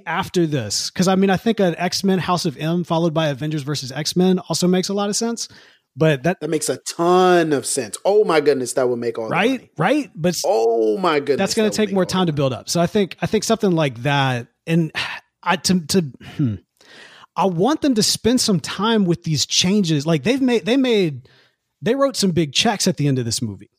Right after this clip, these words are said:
Speaker 1: And it'd be very easy with the way that this really does kind of feel like a closeout of the cinematic universe,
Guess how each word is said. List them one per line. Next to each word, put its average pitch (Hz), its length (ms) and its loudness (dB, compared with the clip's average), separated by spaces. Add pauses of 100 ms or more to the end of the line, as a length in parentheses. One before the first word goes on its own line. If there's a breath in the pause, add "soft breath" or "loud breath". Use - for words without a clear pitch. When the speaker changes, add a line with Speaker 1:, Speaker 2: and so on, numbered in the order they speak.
(640)
Speaker 1:
And 175 320 0
it'd 185 160 0
be 190 140 2
very 208 440 0
easy 208 360 2
with 160 180 2
the 160 80 2
way 160 300 2
that 160 160 -4
this 170 320 0
really 180 340 0
does 165 320 0
kind 156 140 -2
of 131 80 -2
feel 170 180 0
like 156 120 0
a 117 60 -6
closeout 160 420 -2
of 131 60 -6
the 123 60 -4
cinematic 139 460 0
universe, 120 480 -4